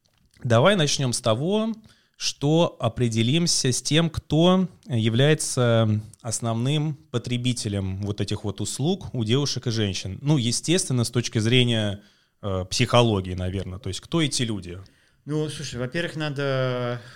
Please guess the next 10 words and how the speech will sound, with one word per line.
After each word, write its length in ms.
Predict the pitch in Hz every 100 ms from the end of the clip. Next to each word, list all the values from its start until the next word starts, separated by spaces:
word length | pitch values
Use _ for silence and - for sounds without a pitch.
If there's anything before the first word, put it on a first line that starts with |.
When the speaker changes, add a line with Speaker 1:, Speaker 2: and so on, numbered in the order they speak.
| - - - _
Speaker 2:
поделить 420 | - 110 117 139 -
пополам 600 | 117 117 117 131 139 143
и 140 | 123
определиться. 880 | 117 113 117 120 120 104 - 101 95 92
То 60 | 104
есть 160 | _
у 20 | 113
нас 260 | 104 107
есть, 420 | 110 101 95 - -
э, 680 | 101 101 98 98 98 95